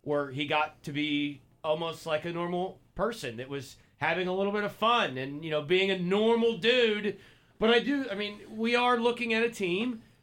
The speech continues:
that in many respects is probably just happy to be there. They've exceeded expectations to be there. They beat Vegas to beat there, let's be honest.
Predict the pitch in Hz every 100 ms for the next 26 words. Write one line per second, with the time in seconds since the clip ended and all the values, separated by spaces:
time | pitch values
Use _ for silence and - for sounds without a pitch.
0 | _ 208 202 208 226 214 214 233 254 247
1 | - 214 220 220 226 - 190 247 233 220
2 | 214 180 185 170 135 107 117 110 147 202
3 | 196 190 190 269 285 226 226 202 190 185
4 | 190 190 196 - 247 180 131 123 151 151
5 | 131 165 131 175 160 - 110 104 98 120
6 | 139 123 117 98 98 160